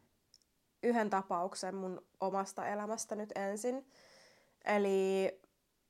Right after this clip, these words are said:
sit on ehkä joku vajaa kuukausi aikaa. Mä olin siis ihan omassa kotonani, nu-, nukuin – yöllä ja heräsin sit yöllä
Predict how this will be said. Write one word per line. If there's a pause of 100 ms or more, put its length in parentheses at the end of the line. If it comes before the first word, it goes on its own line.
(800)
sit
on
ehkä
joku (920)
vajaa
kuukausi
aikaa. (1600)
Mä
olin
siis (280)
ihan (920)
omassa
kotonani, (520)
nu-,
nukuin – (580)
yöllä (760)
ja (280)
heräsin
sit
yöllä